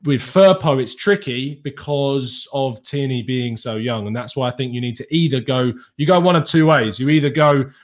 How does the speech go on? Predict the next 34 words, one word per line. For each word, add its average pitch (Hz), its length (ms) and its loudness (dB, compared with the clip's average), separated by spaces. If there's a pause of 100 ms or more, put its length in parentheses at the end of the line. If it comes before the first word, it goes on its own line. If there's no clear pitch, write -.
(240)
um, 131 280 -6
I 135 40 -8
saw 147 200 -4
someone 143 380 -4
comment 135 340 -6
saying 123 420 -6
Mitchell, 165 720 -2
um, 120 600 -2
from, 117 800 -4 (220)
uh, 110 420 -6 (100)
Crystal 123 300 -10
Palace. 180 560 -2
Yes, 151 280 -4
Vanth. 156 360 0 (420)
Um, 123 680 0
you 127 160 -4
go 156 100 6
the 139 120 2
really 151 220 4
young 160 440 6
route, 151 480 0 (580)
but 139 140 -4
we've 143 120 -2
kind 202 220 4
of 180 80 2
already 185 240 4
got 202 180 2
options 147 460 -6
there 165 220 -6
'cause 151 200 -8
you've 147 140 -6
got 175 220 -4
Joe 156 160 -2
Lopez 160 840 -2